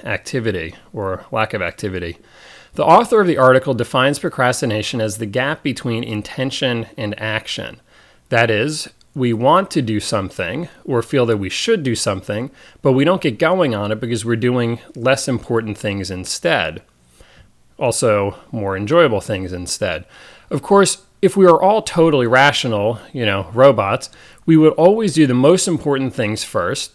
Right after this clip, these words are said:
and then work our way down the priority list. Obviously, this isn't how it works. Instead, we work on more enjoyable tasks,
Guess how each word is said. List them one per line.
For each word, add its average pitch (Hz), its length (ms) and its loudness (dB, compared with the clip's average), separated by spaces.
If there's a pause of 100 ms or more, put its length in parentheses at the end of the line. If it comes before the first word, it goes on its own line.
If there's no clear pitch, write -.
and 127 160 -2
then 123 300 0
work 139 300 0
our 147 200 4
way 123 240 2
down 113 320 0
the 110 80 -2
priority 120 680 0
list. 85 400 -10 (680)
Obviously, 185 440 4
this 160 200 0
isn't 139 260 0
how 120 200 -2
it 107 80 -4
works. 110 640 0 (220)
Instead, 156 640 2
we 120 140 -2
work 117 260 0
on 117 140 0
more 104 200 -4
enjoyable 117 580 -2
tasks, - 640 -10